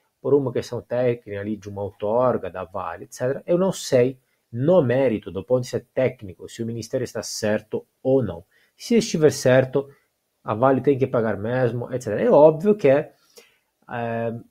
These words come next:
o momento, a coincidência é suspeita, né? Há uma tempística aí, um tempo, um momento específico, que obviamente lança uma suspeita em todos nós. Ninguém é ingênuo, então todo mundo pensa que, na verdade, seja uma forma de,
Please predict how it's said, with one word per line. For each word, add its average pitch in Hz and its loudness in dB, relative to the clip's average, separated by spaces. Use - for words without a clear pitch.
o 151 6
momento, 147 4
a 120 -2
coincidência 131 0
é 120 -10
suspeita, - -6
né? 131 -8
Há 123 -2
uma 123 0
tempística 139 -4
aí, 131 0
um 107 -6
tempo, 127 -4
um 101 -8
momento 107 -8
específico, 101 -4
que 147 4
obviamente 165 2
lança 120 0
uma 135 -4
suspeita 113 -4
em 113 -6
todos 147 -4
nós. 113 0
Ninguém 107 -4
é 147 0
ingênuo, 139 2
então - -6
todo 165 -4
mundo 151 -4
pensa 113 -4
que, 165 -4
na 165 -4
verdade, 127 -2
seja 123 2
uma 196 -4
forma 139 -2
de, 131 -4